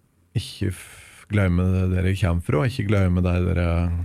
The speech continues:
s-, røslene som, eh, kanskje jeg er litt, vokser litt opp i, for, både folkemusikkrøsla og, og, eh,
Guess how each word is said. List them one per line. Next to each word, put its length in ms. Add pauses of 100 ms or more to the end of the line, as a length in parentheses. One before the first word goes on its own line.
s-, 460 (800)
røslene 760
som, 300
eh, 320
kanskje 400
jeg 140
er 40
litt, 200
vokser 380
litt 220
opp 180
i, 80
for, 200
både 300
folkemusikkrøsla 1040
og, 400 (1400)
og, 240
eh, 800